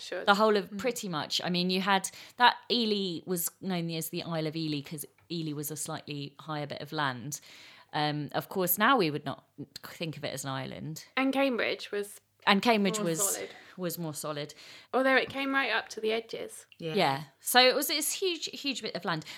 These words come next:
Speaker 2: And, uh, Cromwell grew up here. He was from Huntingdonshire. He lived, um, as a smallholder in Ely, uh, and
Speaker 1: Did he in
Speaker 2: around
Speaker 1: Ely?
Speaker 3: Yeah, there's a house.
Speaker 2: Saint Ives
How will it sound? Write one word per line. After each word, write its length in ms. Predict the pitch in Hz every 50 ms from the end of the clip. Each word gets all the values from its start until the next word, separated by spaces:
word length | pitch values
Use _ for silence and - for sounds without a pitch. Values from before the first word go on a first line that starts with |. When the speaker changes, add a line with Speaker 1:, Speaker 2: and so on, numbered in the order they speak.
| - -
Speaker 2:
And, 260 | 302 294 294 302 - -
uh, 220 | - 262 277 277 285
Cromwell 600 | - 403 403 392 392 381 359 330 311 - - - -
grew 200 | 262 320 339 392
up 160 | 403 - -
here. 360 | 202 196 143 127 131 151 143 - _
He 260 | _ 277 285 277 269
was 140 | 247 233 -
from 160 | - 214 202
Huntingdonshire. 720 | 202 269 294 277 285 277 277 269 254 - 262 262 247 240 233
He 140 | 196 233 226
lived, 340 | 233 226 226 - - - - -
um, 300 | 185 185 180 185 190 - -
as 160 | - 180 175
a 40 | 190
smallholder 720 | - - - 220 214 208 175 202 202 196 190 185 196 180
in 200 | - 180 180 - -
Ely, 420 | 202 208 214 226 240 254 254 247 - _ -
uh, 320 | 196 190 185 180 180 - -
and 260 | - 170 170 175 175
Speaker 1:
Did 80 | - -
he 40 | - 175
in 60 | 180
Speaker 2:
around 360 | 180 180 175 175 170 170 170
Speaker 1:
Ely? 200 | 220 226 254 302 302
Speaker 3:
Yeah, 120 | 311 302
there's 220 | 294 277 262 - 262
a 40 |
house. 320 | - - 311 311 262 - - - - -
Speaker 2:
Saint 340 | - - 254 233 226 214 220
Ives 460 | 226 220 220 214 220 220 208 - -